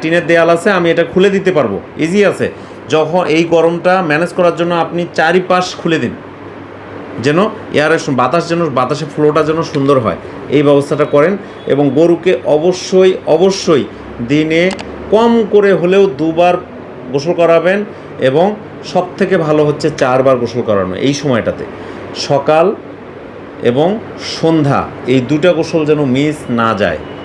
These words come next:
সকাল এবং সন্ধ্যা বা বিকাল যেটা বলছি আমরা, সকাল বা বিকাল এই দুইটা সময় গোসলটা যেন মিস না যায়। ঠান্ডায়, ঠান্ডায় গোসলটাই খুব বেশি গুরুত্বপূর্ণ। আমরা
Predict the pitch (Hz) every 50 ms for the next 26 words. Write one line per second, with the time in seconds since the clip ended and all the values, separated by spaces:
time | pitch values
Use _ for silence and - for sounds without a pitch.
0 | - - - - - - - - 143 139 139 - - 160 160 170 175 202 202 -
1 | - - - - - - - - - - - - - - - 135 143 156 151 143
2 | - 160 143 131 131 120 123 127 123 151 139 - 151 131 120 131 123 139 127 131
3 | 131 127 - 139 120 107 95 85 76 - - - - - - - - 139 - 151
4 | 151 151 143 147 135 120 135 123 - 135 113 104 - - - - 151 175 185 165
5 | 151 156 151 156 165 165 180 190 196 - - - - - - - - - - -
6 | 143 143 139 131 120 104 80 - - - - - - - - - 127 127 - 165
7 | 156 147 151 143 127 131 127 143 170 202 208 202 127 120 127 139 131 - 139 123
8 | 107 95 98 95 - - 131 127 135 143 151 160 156 156 156 156 156 160 156 135
9 | 143 139 - 156 147 139 143 156 151 156 - - 214 202 185 208 196 - 196 165
10 | 156 143 123 - 123 110 101 101 90 85 76 - - - - - - - - -
11 | - - - - 117 127 139 147 160 185